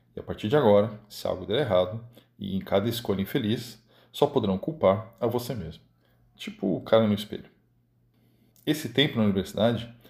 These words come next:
será o melhor dos tempos e será o pior dos tempos. Afinal, é o tempo de vocês. E a qualidade das lembranças que vocês vão ter dele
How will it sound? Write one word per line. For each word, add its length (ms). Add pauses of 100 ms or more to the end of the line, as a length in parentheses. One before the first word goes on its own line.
será 240
o 60
melhor 260
dos 160
tempos 480
e 60
será 220
o 80
pior 180
dos 160
tempos. 420 (300)
Afinal, 640
é 60
o 80
tempo 280
de 60
vocês. 560 (400)
E 60
a 40
qualidade 440
das 160
lembranças 440
que 140
vocês 340
vão 120
ter 160
dele 360